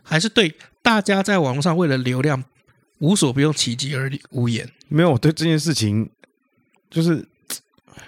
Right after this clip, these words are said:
Speaker 2: 我不知道欸，为了题材就是什么都能做吧。这件事情蛮，
Speaker 1: 嗯。
Speaker 2: 蛮，蛮，我不知道该怎么说的，因为现在的，就像我们前几天，前几集有聊过的，就是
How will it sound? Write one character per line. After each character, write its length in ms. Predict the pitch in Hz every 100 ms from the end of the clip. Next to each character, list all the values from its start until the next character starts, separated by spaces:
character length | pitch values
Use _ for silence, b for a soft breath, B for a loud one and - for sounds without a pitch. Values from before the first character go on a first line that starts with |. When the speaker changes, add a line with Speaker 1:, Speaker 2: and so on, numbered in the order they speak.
| B B B B B B B _ _ _ _ 880 831 _ _ _ _ _ _ _ _
Speaker 2:
我 60 |
不 60 | 101
知 60 | 170
道 80 |
欸， 120 | 180 123
为 180 | 180
了 60 | 143
题 260 | - - 113
材 180 | 101
就 100 | 101
是 240 | 127 127 110
什 140 | 98
么 80 | 95
都 100 | 117
能 180 | 104 92
做 200 | 113 90
吧。 400 | 62 - - - _ _ _ _ _ _
这 160 | -
件 100 | 123
事 140 | 123 127
情 120 | 98
蛮， 220 | 92 87
Speaker 1:
嗯。 60 | 90 -
Speaker 2:
蛮， 340 | 95 95 92 104 - - -
蛮， 440 | 58 92 98 107
我 160 | 87 92
不 120 | -
知 60 | 110
道 80 | 104
该 140 | 101
怎 120 | 92
么 100 | 65
说 240 | 65 64 53
的， 140 | - -
因 140 | 165
为 80 | 170
现 160 | 180
在 120 | 180 151
的， 220 | 127 110
就 600 | - - - - _ -
像 80 | 175
我 40 |
们 80 | 117
前 140 | 127
几 100 | 110
天， 240 | 98 120 - -
前 360 | - 117 160
几 220 | - 101 87
集 260 | - 98
有 200 | 110 90
聊 240 | 85 87 98
过 220 | 143 104
的， 120 | 85
就 140 | 85
是 240 | 110 113